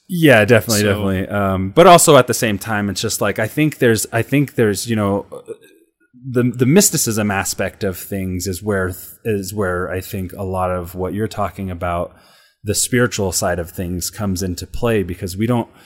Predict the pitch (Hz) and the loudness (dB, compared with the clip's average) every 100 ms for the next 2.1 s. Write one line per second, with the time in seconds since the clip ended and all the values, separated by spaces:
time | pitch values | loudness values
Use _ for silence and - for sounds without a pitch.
0 | _ - 131 131 143 147 131 123 110 98 | _ -2 0 2 2 2 0 -4 -8 -4
1 | 110 107 - - 101 127 - - 107 101 | -2 0 -2 -2 0 2 0 -2 -6 -6
2 | 90 | -6